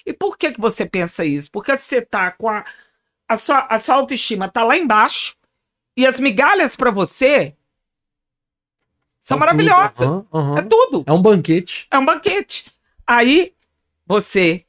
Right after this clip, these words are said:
Speaker 1: cala, aceita, não, não, não conta pra ninguém, se isola de todo mundo, passa pra agressão física. As pessoas pensam que a violência física tem que deixar marca, não.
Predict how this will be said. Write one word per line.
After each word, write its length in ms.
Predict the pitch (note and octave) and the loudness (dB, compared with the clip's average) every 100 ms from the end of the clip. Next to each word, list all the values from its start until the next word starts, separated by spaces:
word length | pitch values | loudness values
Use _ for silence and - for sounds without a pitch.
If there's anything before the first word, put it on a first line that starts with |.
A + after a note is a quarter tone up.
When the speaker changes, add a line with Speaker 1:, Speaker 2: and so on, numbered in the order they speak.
| _ | _
Speaker 1:
cala, 500 | G#3 A3 D4 E4+ - _ _ _ | 0 4 4 2 -6 _ _ _
aceita, 680 | F#3 - - A3+ C#4 E4 E4+ _ - | -4 0 2 2 2 -2 -2 _ -6
não, 320 | F3+ G#3 F#3+ C#3+ | 0 2 2 0
não, 320 | - G#3 A#3 A3 | -2 2 2 2
não 180 | F#3+ G3 | 0 -2
conta 300 | - C#4 - | 0 -2 -2
pra 160 | F4+ D4+ | -4 -4
ninguém, 500 | B3+ G3+ A3 B3 C#4 _ _ _ _ _ _ _ | -2 -2 -2 -2 -6 _ _ _ _ _ _ _
se 220 | - D4+ | 0 2
isola 480 | B3 F3+ A#3 D#4 D#4+ | 4 4 4 4 2
de 140 | A3 | -2
todo 260 | F#3+ G#3+ F#3 | -4 -4 -4
mundo, 380 | F3 G#3 F4+ - _ _ _ _ _ _ _ _ _ _ | -4 -4 -8 -14 _ _ _ _ _ _ _ _ _ _
passa 260 | G3+ G3+ G#3+ | -4 -4 -6
pra 120 | G#3 | -6
agressão 380 | G3 G3 A3 G3+ | -6 -6 -8 -10
física. 460 | - C3+ - - _ _ _ | -12 -16 -18 -20 _ _ _
As 120 | C#4+ | -4
pessoas 420 | - F4+ E4+ F4+ - | -2 -2 -2 -4 -2
pensam 340 | G#3+ G#3 G3 | -2 -2 -4
que 100 | D#3+ | -8
a 40 | |
violência 440 | E3 E3+ D3+ D3 B2+ | -4 -2 -2 -2 -6
física 320 | D#3 F#3 A3+ | -8 -6 -6
tem 120 | B3+ | -6
que 60 | G#3+ | -4
deixar 280 | A3+ - A3+ | -2 0 0
marca, 320 | F3+ D#3+ - | -2 -4 -6
não. 320 | F#3+ F#3 G3 | -4 -6 -8